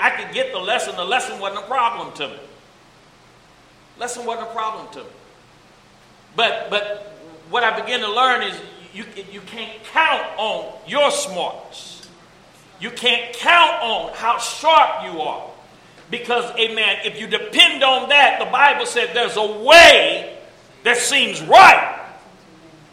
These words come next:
and it ends in death. And so, amen, if, if, if, if we're gonna make it in the kingdom, we gotta do what Jesus said. We gotta come as a little child and say, "Lord, I'm, I'm, I'm, I, I,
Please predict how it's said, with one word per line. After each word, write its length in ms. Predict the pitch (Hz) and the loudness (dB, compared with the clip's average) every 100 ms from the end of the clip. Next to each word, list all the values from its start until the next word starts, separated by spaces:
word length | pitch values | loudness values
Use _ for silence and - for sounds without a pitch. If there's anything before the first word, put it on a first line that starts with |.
| - | 0
and 160 | 269 | 2
it 100 | 262 277 | 2 0
ends 280 | 277 - | 0 -2
in 240 | 233 226 190 | -4 -4 -2
death. 460 | 247 175 - - - - - - 208 226 233 220 220 - - - _ _ _ _ - | 0 0 -4 -12 -20 -20 -20 -20 -20 -20 -20 -20 -20 -20 -20 -20 _ _ _ _ -16
And 100 | 202 | -6
so, 460 | 233 208 - - - | -4 -4 -4 -12 -14
amen, 300 | 196 202 180 180 | -10 -6 -6 -8
if, 240 | 160 - | -14 -10
if, 180 | 190 - | -10 -8
if, 380 | 175 180 165 - | -12 -10 -10 -10
if 140 | 156 | -12
we're 160 | 185 220 | -12 -6
gonna 300 | 202 196 156 | -4 -4 -6
make 160 | 190 190 | -10 -10
it 100 | 180 | -14
in 120 | 175 | -14
the 60 | 160 | -14
kingdom, 360 | 208 202 147 | -12 -12 -12
we 100 | 190 | -10
gotta 320 | 196 165 151 | -6 -6 -6
do 80 | 175 | -10
what 220 | 180 175 | -12 -12
Jesus 340 | 185 214 - 165 | -14 -16 -16 -16
said. 220 | 196 175 | -14 -12
We 100 | 196 | -10
gotta 220 | 185 156 | -10 -8
come 180 | 180 170 | -10 -12
as 120 | 160 | -14
a 40 | 170 | -14
little 200 | 180 - | -14 -12
child 340 | 196 208 175 - - - _ _ - - - _ _ - | -10 -10 -12 -18 -20 -20 _ _ -20 -20 -20 _ _ -12
and 120 | 175 | -12
say, 280 | 175 175 160 | -6 -6 -4
"Lord, 420 | 165 185 190 190 | -2 0 2 0
I'm, 200 | 190 160 | 0 -4
I'm, 440 | 156 - 160 151 156 | -6 -6 -6 -6 -8
I'm, 300 | 156 156 - - - | -8 -8 -14 -20 -12
I, 120 | 151 | -8
I, 360 | 147 147 151 | -6 -4 -6